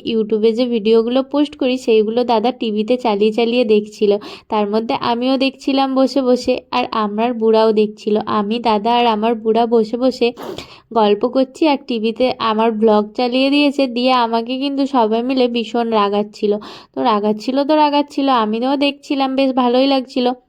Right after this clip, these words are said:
তারপরে বৌদি কাজ সেরে আসলো, এসে আমার জামা বের করে দিল, যেই জামাটা দাদা কিনেছে। মানে আমি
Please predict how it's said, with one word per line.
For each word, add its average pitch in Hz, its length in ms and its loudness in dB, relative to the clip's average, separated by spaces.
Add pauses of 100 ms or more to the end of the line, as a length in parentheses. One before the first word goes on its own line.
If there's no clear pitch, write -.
(320)
তারপরে 220 460 2
বৌদি 233 400 2
কাজ 214 340 -2
সেরে 269 380 -2
আসলো, 220 400 0 (380)
এসে 214 320 0 (120)
আমার 226 340 0
জামা 220 340 0
বের 226 220 4
করে 220 260 2
দিল, 208 240 2
যেই 220 260 2
জামাটা 214 440 -2
দাদা 208 300 0
কিনেছে। 208 440 -4
মানে 233 160 -4
আমি 254 220 -2